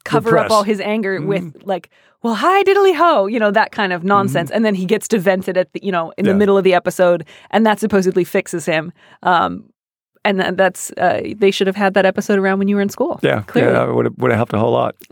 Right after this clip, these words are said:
Speaker 1: You know, The Simpsons have an episode for everything.
Speaker 2: They do.
Speaker 1: And I also really like saying spankological protocol.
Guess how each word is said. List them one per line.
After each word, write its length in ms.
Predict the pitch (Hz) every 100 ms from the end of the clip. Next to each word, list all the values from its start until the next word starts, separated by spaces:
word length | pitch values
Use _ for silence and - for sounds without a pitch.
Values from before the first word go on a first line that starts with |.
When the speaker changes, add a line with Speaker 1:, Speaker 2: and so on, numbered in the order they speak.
| -
Speaker 1:
You 180 | 208 208
know, 180 | 175 190
The 80 | 208
Simpsons 600 | - 233 233 262 285 - -
have 260 | 220 214
an 120 | 220 214
episode 460 | 214 214 208 196
for 140 | - 190
everything. 540 | 175 160 156 - 98
Speaker 2:
They 60 | 127
do. 120 | 104
Speaker 1:
And 120 | 214
I 40 | 214
also 200 | 240 220
really 180 | 202 196
like 200 | 180 -
saying 240 | 180 170
spankological 800 | - - 185 180 175 156 170 160
protocol. 480 | - 160 - -